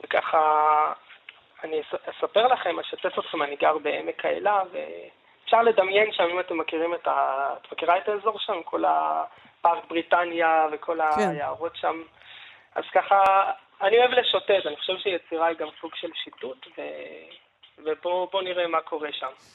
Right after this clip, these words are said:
Speaker 2: טוב.
Speaker 1: איני מוכרח. תודה על הדרך בחורש. משוש-,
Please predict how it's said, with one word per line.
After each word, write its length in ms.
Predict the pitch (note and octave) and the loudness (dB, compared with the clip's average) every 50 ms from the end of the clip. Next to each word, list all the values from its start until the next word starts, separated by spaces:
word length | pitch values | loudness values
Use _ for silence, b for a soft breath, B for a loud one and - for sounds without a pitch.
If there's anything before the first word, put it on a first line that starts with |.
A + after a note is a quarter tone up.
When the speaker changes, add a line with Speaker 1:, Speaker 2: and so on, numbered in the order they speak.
| _ - - | _ -20 -18
Speaker 2:
טוב. 120 | - E3+ D#3+ - - _ _ _ _ _ _ _ _ _ _ _ _ _ _ _ _ _ _ _ _ _ _ _ _ - | -16 -16 -16 -18 -20 _ _ _ _ _ _ _ _ _ _ _ _ _ _ _ _ _ _ _ _ _ _ _ _ -4
Speaker 1:
איני 260 | E3+ E3+ E3 F3+ G3 | -2 -2 0 0 0
מוכרח. 720 | G#3 G#3 F#3+ - - - E3 D3 C#3 C3+ - - - - - _ _ _ _ _ _ _ _ _ _ _ _ _ _ _ _ _ _ _ _ _ _ _ _ _ _ _ _ _ _ _ _ _ _ _ _ _ _ | 0 0 -2 -2 -2 -2 0 0 0 -2 -4 -10 -16 -18 -20 _ _ _ _ _ _ _ _ _ _ _ _ _ _ _ _ _ _ _ _ _ _ _ _ _ _ _ _ _ _ _ _ _ _ _ _ _ _
תודה 300 | - E3+ E3+ - G3 G#3 | -10 -4 2 2 4 4
על 120 | G#3 G3 | 4 4
הדרך 480 | F3+ E3+ - F3 F3 E3+ F3 - - - | 2 2 2 0 0 0 -2 -8 -10 -10
בחורש. 760 | D#3+ D3+ - - E3 C#3 C3+ C3 - - - - - - - - _ _ _ _ _ _ _ _ _ _ _ _ _ _ _ _ - | -10 -8 -8 -6 -8 -8 -8 -10 -14 -16 -16 -16 -18 -18 -20 -20 _ _ _ _ _ _ _ _ _ _ _ _ _ _ _ _ -16
משוש-, 440 | E3 D#3 D3+ - - D#3 D#3 - | -10 -6 -4 -4 -4 -4 -6 -10